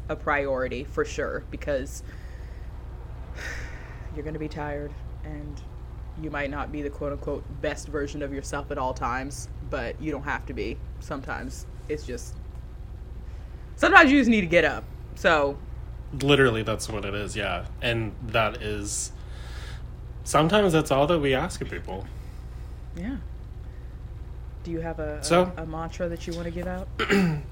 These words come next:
Speaker 2: Um, let's see.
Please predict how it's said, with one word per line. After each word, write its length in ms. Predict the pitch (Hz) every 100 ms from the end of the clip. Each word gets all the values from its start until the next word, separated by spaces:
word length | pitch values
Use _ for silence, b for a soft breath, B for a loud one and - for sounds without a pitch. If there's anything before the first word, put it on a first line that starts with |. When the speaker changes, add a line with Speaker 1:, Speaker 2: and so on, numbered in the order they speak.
| - -
Speaker 2:
Um, 800 | 156 175 175 170 170 175 175 175
let's 240 | 170 156 -
see. 840 | - 165 156 - - 180 - 143